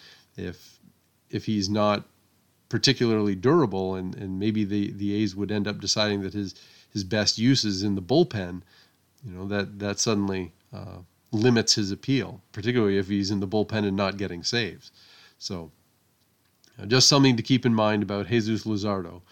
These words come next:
uh, who could be, uh, a great pitching prospect, but, uh, we need to see him stay healthy for that all to, to pan out. Uh, for the A's, catcher Sean Murphy was a third-round pick in two thousand sixteen.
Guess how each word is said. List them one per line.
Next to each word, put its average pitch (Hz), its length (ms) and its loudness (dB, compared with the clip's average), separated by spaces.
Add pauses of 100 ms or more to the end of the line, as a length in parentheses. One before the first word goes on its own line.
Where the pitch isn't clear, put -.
(340)
uh, 85 260 -16 (560)
who 98 200 -4
could 151 240 6
be, 135 360 6 (160)
uh, 101 260 -10 (100)
a 107 80 -6
great 120 340 2
pitching 147 260 4
prospect, 147 600 0
but, 107 220 -6 (840)
uh, 92 320 -10 (120)
we 98 100 -4
need 104 240 0
to 98 60 -2
see - 160 2
him 98 100 0
stay 98 180 0
healthy 101 300 0
for - 140 -12
that 92 200 -8
all 90 180 -8
to, 90 440 -10
to - 80 -10
pan 95 280 -6
out. 92 200 -4 (1000)
Uh, 90 260 -10 (120)
for - 160 -2
the 117 140 6
A's, 131 280 8
catcher 147 420 0
Sean 123 300 4
Murphy 127 340 2 (220)
was 92 120 -10
a 95 60 -8
third-round 117 500 2
pick 117 160 -2
in 107 80 0
two 110 160 -2
thousand 110 300 2
sixteen. 113 560 -2